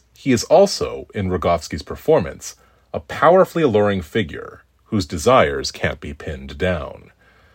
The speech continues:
Tomas is thrilled and unsettled by the feelings Agathe unlocks within him, but he still yearns for his husband after they separate. And Martin,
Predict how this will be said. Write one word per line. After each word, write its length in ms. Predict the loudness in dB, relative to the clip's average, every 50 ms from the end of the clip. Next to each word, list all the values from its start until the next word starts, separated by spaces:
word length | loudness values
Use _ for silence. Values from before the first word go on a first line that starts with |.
| _ _ _ _ _ _
Tomas 360 | 0 4 6 6 6 6 4
is 120 | 2 -2 -2
thrilled 540 | -4 -10 -6 0 2 4 4 4 4 4 2
and 100 | 0 -2
unsettled 600 | -2 -4 -4 -4 -2 -2 -2 -2 -2 -6 -10 -8
by 120 | -8 -8
the 100 | -6 -8
feelings 600 | -12 -8 -4 0 2 2 2 0 -4 -10 -14 -14
Agathe 480 | -12 -6 -4 -4 -4 -4 -6 -8 -10 -10
unlocks 440 | -8 -8 -8 -8 -10 -12 -14 -12 -10
within 260 | -4 0 0 0 0
him, 320 | 0 -4 -8 -14 -16 -18 _ _ _ _ _ _ _ _ _ _ _ _ _ _ -2
but 120 | 0 0
he 100 | 0 0
still 340 | -2 0 2 2 4 4 4
yearns 400 | 4 4 4 6 6 4 2 -2
for 160 | -4 -6 -6
his 180 | -4 -6 -6 -2
husband 600 | 2 2 2 2 0 -4 -12 -12 -14 -18 -20 -12 -8
after 260 | -8 -8 -6 -8 -10 -10
they 140 | -10 -10
separate. 640 | -4 -2 0 0 0 -2 -6 -10 -10 -12 -14 -20 -20 -20 _ _ _ _ _ _ _ _ _ _ _ _ _ -6
And 100 | -2 2
Martin, 540 | 4 4 4 4 2 0 -6 -16 -16 -18